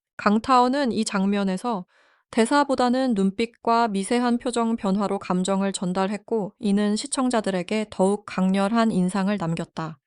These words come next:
세 번째는 진세의 비극적 죽음이었다.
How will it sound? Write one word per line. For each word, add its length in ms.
세 160
번째는 600
진세의 680
비극적 640
죽음이었다. 800